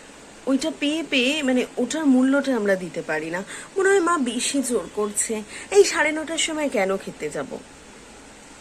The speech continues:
আসলে খিদের অনুভব তো মা কোনোদিন করায়নি,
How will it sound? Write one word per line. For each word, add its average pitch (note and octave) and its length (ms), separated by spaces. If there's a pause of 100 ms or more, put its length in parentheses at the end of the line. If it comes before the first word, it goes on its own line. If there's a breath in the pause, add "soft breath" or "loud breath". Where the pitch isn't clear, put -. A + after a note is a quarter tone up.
(200)
আসলে C4+ 400
খিদের B3+ 420
অনুভব C#4+ 420
তো D#4+ 80
মা C#4+ 200
কোনোদিন D4 460
করায়নি, C4+ 680